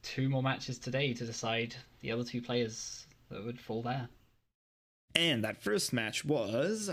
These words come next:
Speaker 2: the fifth seed Juke versus the twenty-third seed Gavaroni. And, uh, I'll just say this by starting off. <laughs> This match was weird to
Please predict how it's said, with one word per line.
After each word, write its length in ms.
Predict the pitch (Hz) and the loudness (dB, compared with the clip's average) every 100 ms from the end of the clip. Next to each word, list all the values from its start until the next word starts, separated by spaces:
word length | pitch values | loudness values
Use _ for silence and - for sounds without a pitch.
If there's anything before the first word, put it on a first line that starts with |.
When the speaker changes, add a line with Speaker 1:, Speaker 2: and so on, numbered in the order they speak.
| 208 - - - | -6 -10 -14 -6
Speaker 2:
the 60 | |
fifth 340 | - 240 233 - | -2 0 0 0
seed 260 | 147 123 117 | 2 4 4
Juke 380 | 175 180 - | 4 4 0
versus 360 | - 123 135 127 | -4 -4 -4 -4
the 80 | 131 | -6
twenty-third 560 | - 175 156 135 123 | -4 -2 0 0 0
seed 480 | - 127 127 127 147 - - | 0 0 2 2 -2 -4 -6
Gavaroni. 800 | - 120 147 165 147 110 107 123 - - - - - - - - - - | -2 0 2 2 2 2 -2 -6 -10 -20 -20 -20 -20 -20 -20 -20 -14 -6
And, 460 | 120 117 117 120 - - - | -2 -2 -4 -6 -8 -6 -2
uh, 220 | 127 117 | 0 0
I'll 80 | 143 | 0
just 200 | 170 - | 0 2
say 160 | 156 123 | 4 4
this 180 | 120 | 4
by 120 | - 117 | 2 0
starting 320 | - 117 117 | 0 0 2
off. 360 | 110 113 - - 147 | 0 0 -2 0 -2
<laughs> 180 | - - | -2 0
This 240 | 135 127 151 | 2 4 4
match 300 | 139 165 156 | 2 4 2
was 160 | 135 | 2
weird 440 | 127 110 117 139 - | 2 2 4 2 2
to 360 | 117 110 110 | 0 0 -2